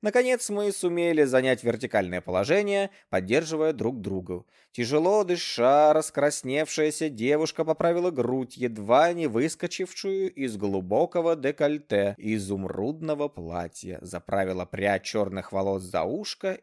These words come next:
и неожиданно влепила мне пощёчину. «За что?» возмущённо вытаращил я на неё глаза. «А потому что?» воинственно начала девушка, и вдруг её глаза расширились.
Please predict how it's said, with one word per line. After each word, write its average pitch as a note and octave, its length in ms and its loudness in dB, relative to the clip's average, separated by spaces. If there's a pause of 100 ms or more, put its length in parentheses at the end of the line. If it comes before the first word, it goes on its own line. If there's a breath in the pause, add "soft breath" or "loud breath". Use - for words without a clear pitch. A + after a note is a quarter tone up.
и A3 200 -6
неожиданно D3+ 760 -4
влепила A2 880 -4
мне G3 380 -2 (200)
пощёчину. - 1080 -2 (440)
«За G#2 320 -6
что?» A3+ 640 4 (420 soft breath)
возмущённо D#3+ 840 0
вытаращил C#3+ 720 2
я A2+ 240 2
на B2 80 2
неё C3 260 0
глаза. C3+ 500 2 (360)
«А D3+ 100 -2
потому C4 640 -4
что?» - 400 -8 (380 soft breath)
воинственно C3 800 0
начала A2+ 320 2
девушка, F3+ 420 2
и A#2 140 -4
вдруг D#3 300 -2
её C#3 200 0
глаза A2 400 2
расширились. C#3+ 800 -4